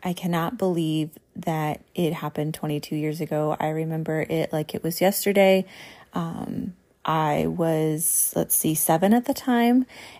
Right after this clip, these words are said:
and we were traveling back from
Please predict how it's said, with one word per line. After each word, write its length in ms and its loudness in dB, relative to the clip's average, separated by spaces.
and 400 2
we 120 2
were 160 2
traveling 580 0
back 560 0
from 720 0